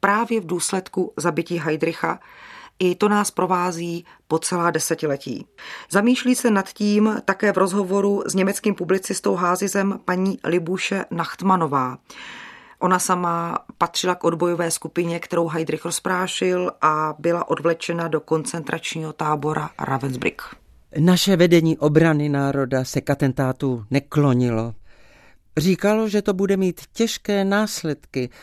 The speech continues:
Speaker 2: že to národ zdecimuje. A k tomu mohlo dojít.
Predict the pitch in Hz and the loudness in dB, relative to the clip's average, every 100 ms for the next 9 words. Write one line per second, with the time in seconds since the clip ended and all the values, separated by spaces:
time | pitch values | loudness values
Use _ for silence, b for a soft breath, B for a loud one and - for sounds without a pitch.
0 | B 143 151 156 160 165 170 151 131 139 | B -2 2 4 4 4 2 0 -2 0
1 | 180 - 196 139 104 95 92 b b b | 0 0 -2 0 -2 -4 -6 b b b
2 | b b b _ 120 - 135 123 131 151 | b b b _ -4 2 2 4 4 4
3 | 135 123 117 117 104 131 | 2 0 0 -2 -4 -10